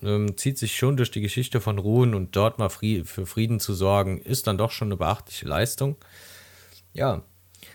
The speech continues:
das war's dann auch schon eigentlich zu den Völkern aus Ruhen. Viel mehr ist da jetzt auch nicht bekannt. Ähm, das Besonderste, was sie noch vermutlich aufweisen können, da sind, können die Bewohner zwar nichts für, aber ist eine geografische Gegebenheit, und zwar ist es das Meer von Ruhen.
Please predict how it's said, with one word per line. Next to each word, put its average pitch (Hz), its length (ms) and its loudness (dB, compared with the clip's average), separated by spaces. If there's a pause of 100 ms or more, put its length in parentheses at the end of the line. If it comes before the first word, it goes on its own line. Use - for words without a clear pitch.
das 98 200 0
war's 110 280 4
dann 113 120 -4
auch 98 200 -4
schon 98 240 -2
eigentlich 120 680 2
zu - 140 -2
den 127 400 2
Völkern 131 420 2
aus 131 240 0
Ruhen. 143 340 2
Viel 135 340 2
mehr 120 320 2
ist 110 180 -4
da 107 60 0
jetzt 110 160 -2
auch 110 100 -2
nicht 113 220 -4
bekannt. 98 640 -4
Ähm, 104 520 -2 (1700)
das 104 200 -2
Besonderste, 143 1120 0
was 135 180 2
sie 131 120 2
noch 120 200 2
vermutlich 113 560 -2
aufweisen 131 580 0
können, 139 300 2
da 107 100 4
sind, 98 240 0
können 104 260 0
die 95 80 -4
Bewohner 98 440 2
zwar 131 180 0
nichts 135 240 0
für, 139 280 4
aber 98 260 2
ist 107 180 -6
eine 95 240 0
geografische 113 640 -2
Gegebenheit, 90 680 -2
und 101 180 -4
zwar 98 320 0
ist 107 160 -4
es 104 120 -6
das - 220 -4
Meer 107 280 2
von 110 200 -2
Ruhen. 85 340 -2